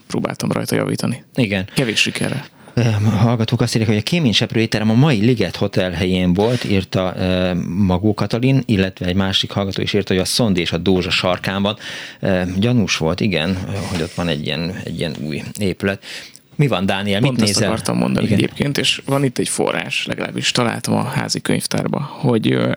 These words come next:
Speaker 1: állítólag az ötvenes években volt olyan időszak, amikor a kéményseprő és a Gundel egy tulajdonos kezébe volt. Á,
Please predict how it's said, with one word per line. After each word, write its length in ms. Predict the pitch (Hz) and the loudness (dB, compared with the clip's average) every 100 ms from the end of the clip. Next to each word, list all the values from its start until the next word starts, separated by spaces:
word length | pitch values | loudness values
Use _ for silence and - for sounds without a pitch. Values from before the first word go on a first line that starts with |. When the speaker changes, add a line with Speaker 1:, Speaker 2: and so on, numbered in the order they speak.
| - | -4
Speaker 1:
állítólag 640 | 127 127 127 117 107 113 - | -6 -6 -4 0 0 -2 -8
az 160 | - - | -2 0
ötvenes 420 | 139 - - - | 0 0 0 0
években 460 | 101 92 78 107 - | 0 -2 -2 -4 0
volt 320 | 120 123 - - | 0 0 -2 -2
olyan 180 | 113 - | 0 0
időszak, 400 | - - - - | 0 0 0 -2
amikor 260 | - - | -2 0
a 60 | - | -2
kéményseprő 640 | - 113 139 - 147 - | 0 0 2 0 0 -2
és 120 | 135 | -2
a 40 | - | 0
Gundel 320 | 123 135 131 | 2 2 0
egy 160 | - - | -4 -6
tulajdonos 520 | - - - - - | -4 -4 -2 -2 -2
kezébe 380 | - - - - | -2 -2 -2 -2
volt. 300 | - - - - - - - | -2 -4 -6 -20 -20 -20 -20
Á, 500 | - - 107 113 113 | -8 -4 -2 -2 -2